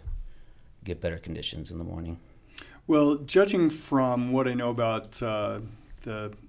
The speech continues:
Speaker 2: history of, of our local weather and, and our snowfall, is about the only thing that seems to be real cons-,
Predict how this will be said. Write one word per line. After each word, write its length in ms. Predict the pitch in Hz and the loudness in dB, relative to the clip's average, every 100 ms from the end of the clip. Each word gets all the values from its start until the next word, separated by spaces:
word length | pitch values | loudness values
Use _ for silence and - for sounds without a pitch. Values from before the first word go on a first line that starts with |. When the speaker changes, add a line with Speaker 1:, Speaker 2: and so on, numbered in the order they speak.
| - - | -20 -4
Speaker 2:
history 520 | 131 123 139 127 123 | -2 0 2 2 2
of, 360 | 107 107 - - | -2 -6 -12 -8
of 160 | 120 | -4
our 140 | 113 113 | -2 -2
local 320 | 120 117 117 | -2 -4 -4
weather 320 | 110 110 117 | -4 -4 -2
and, 200 | 117 113 | -2 -2
and 180 | 101 110 | -6 -6
our 120 | 107 | -6
snowfall, 880 | - - 123 117 - 110 107 104 107 | -4 -4 -4 -4 -4 -2 0 0 -2
is 240 | 107 107 - - - - | -4 -8 -12 -18 -20 -6
about 160 | 165 202 | 2 4
the 80 | 202 | 6
only 160 | 175 | 4
thing 220 | 151 160 143 | 4 6 6
that 120 | 123 | 4
seems 220 | 147 139 | 4 2
to 60 | 117 | 2
be 120 | 127 | -2
real 240 | 123 127 | 2 0
cons-, 400 | 127 120 117 - | 0 0 0 0